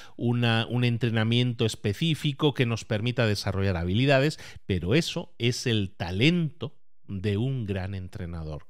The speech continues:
convertirse en un guía que es capaz de desarrollar el entrenamiento específico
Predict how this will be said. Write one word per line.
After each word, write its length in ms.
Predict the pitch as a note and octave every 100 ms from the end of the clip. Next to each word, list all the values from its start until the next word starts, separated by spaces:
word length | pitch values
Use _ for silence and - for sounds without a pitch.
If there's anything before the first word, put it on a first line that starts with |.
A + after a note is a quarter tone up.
| -
convertirse 640 | G#2 G2 G2 - B2+ -
en 120 | F#2 F2
un 140 | F#2
guía 300 | B2 D3+ C#3
que 120 | A#2+
es 100 | G#2+
capaz 320 | - F#2+ B2
de 100 | G#2
desarrollar 540 | F#2+ - F2+ E2+ B2+ C3+
el 140 | G2+
entrenamiento 720 | F#2+ F2+ F2 E2+ A#2 A2+ D2+
específico 680 | D2 F2 G2 D3+ D3+ D3 F3